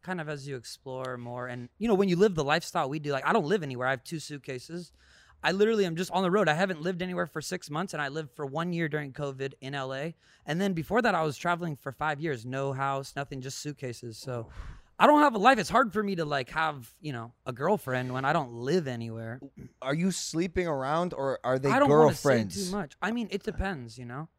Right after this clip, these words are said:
Speaker 1: It's kind of like the thing where some come and go, some stay.
Speaker 2: Do they know about the others?
Speaker 1: Yeah, I mean, I try to be honest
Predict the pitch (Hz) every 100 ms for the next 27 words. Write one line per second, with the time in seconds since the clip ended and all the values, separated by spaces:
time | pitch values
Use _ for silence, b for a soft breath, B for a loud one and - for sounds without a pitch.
0 | _ _ _ _ _ _ 180 - 196 233
1 | 208 202 196 - 170 - 175 175 160 156
2 | 147 139 131 _ _ _ b b b b
3 | b b b b - - - 170 175 175
4 | 170 170 160 147 165 180 - - 147 147
5 | - 143 139 156 165 165 165 151 127 151
6 | 135 - 107 120 185 214 247 214 196 156
7 | 214 233 147 151 143 220 147 127 -